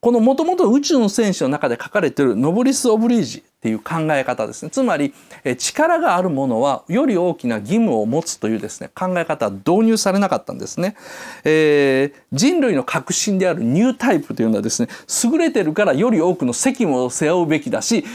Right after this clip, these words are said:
えー、人の前に立って戦うべきだとは言わないんですね。いや、ひょっとしたら、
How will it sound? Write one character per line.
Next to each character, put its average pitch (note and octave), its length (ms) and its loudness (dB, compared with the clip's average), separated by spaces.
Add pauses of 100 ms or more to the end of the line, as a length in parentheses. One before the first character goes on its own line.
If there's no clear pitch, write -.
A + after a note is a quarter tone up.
(180)
え D3+ 280 2
ー、 - 20 -2
人 B3+ 280 0
の B3 100 2
前 B3 240 2
に F3 60 -2
立 D#3+ 80 -4
っ - 140 -4
て - 220 -2
戦 B3+ 180 2
う B3 60 4
べ B3 100 4
き A3 60 2
だ - 140 0
と C3+ 80 0
は B2 60 2
言 D#3 100 2
わ A3+ 100 2
な A#3 140 2
い G3+ 40 -2
ん C3 40 -2
で A#2 80 -4
す - 100 -12
ね。 - 100 -6 (240)
い A3+ 60 2
や、 A#3 80 2 (100)
ひ - 140 -2
ょ D#4 80 4
っ D4 40 -4 (120)
と F#4+ 140 2
し - 80 -2
た F4 100 2
ら、 A#3 300 2